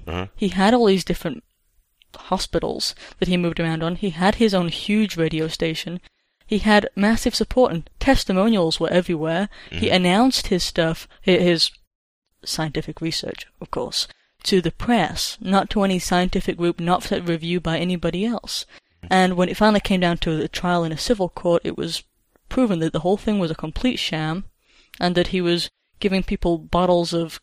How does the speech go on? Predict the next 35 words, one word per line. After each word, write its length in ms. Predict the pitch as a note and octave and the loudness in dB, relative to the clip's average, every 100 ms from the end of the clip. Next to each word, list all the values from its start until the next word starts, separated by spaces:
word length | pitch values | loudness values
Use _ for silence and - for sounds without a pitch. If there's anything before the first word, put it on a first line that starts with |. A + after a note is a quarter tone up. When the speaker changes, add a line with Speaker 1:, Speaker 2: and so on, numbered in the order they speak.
| - | -2
Speaker 2:
colored 280 | - G#3 E3+ | 2 4 4
water, 420 | E3 F3+ D#3 E3+ - | 2 0 2 -4 -8
literally. 280 | F3+ E3+ E3 | -6 0 2
Speaker 1:
He 80 | E3 | 2
actually 340 | B2+ C3+ G#2+ | 2 2 -2
took 240 | - A2+ F#2 | -2 -6 -4
dye, 480 | F#2 F2+ C#2+ C#2+ C#2+ _ _ - | 0 2 0 -2 -12 _ _ -6
put 180 | - A2+ | 0 2
it 80 | |
in 160 | F2 G2+ | 2 -2
the 80 | F#2 | -4
water, 260 | D#2+ D#2+ D#2+ | -2 -2 -2
and 100 | - | -6
sold 220 | F2+ E2 | -6 -4
that 100 | D2+ | -4
as 100 | D2 | -6
medicine 380 | D#2+ D#2+ D2 A#1+ | -6 -6 -6 -10
at 80 | - | -12
some 180 | D2 | -12
point, 260 | C#2+ C#2+ C#2+ | -12 -14 -12
didn't 180 | - - | -14 -16
he? 100 | - | -8
Speaker 2:
Yes, 360 | F#3+ E3 F3 - | -2 -2 -2 -8
for 340 | - E3 D#3 - _ - | 0 0 0 -6 _ -12
several 320 | - F3+ E3+ | -2 0 0
hundred 260 | E3 E3 D#3 | -4 -8 -6
dollars 480 | E3 D#3+ E3 - - _ _ _ _ - | -4 -4 -6 -8 -12 _ _ _ _ -10
by 300 | E3+ F3 E3 | 0 2 2
Speaker 1:
For 40 | E3 | 0
Speaker 2:
nineteen 360 | E3 - E3 | -4 -4 -4
thirties 220 | E3+ D#3+ | 0 2
Speaker 1:
Kool-Aid, 120 | A#2 E2+ | 2 2
Speaker 2:
standards. 220 | E2 D#2 | 2 -2
Speaker 1:
essentially. 420 | F2 D#2+ C2+ C#2+ _ _ _ _ - | -4 -4 -8 -10 _ _ _ _ -2
Speaker 2:
Yes. 400 | D#3+ F3+ - | -2 -2 -10